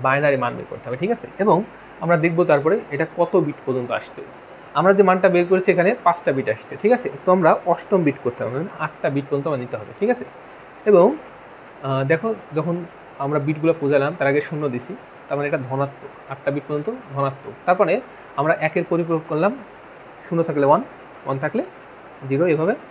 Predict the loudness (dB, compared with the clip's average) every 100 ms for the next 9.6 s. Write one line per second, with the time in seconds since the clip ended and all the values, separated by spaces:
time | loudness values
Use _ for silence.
0 | -10 -2 2 2 0 0 2 4 4 2
1 | -4 -18 -4 6 8 8 2 -2 0 0
2 | 0 2 2 2 4 4 4 4 0 2
3 | 2 2 2 0 0 2 2 0 2 0
4 | 0 -4 -4 -2 0 2 2 0 2 4
5 | 4 0 -2 -4 -10 0 2 2 -2 -12
6 | -20 -20 -20 -20 -2 2 4 6 4 2
7 | -6 -20 -20 -20 -20 -20 -20 -20 -20 -20
8 | -20 -20 -14 -2 2 2 4 4 4 4
9 | 0 0 -2 0 4 4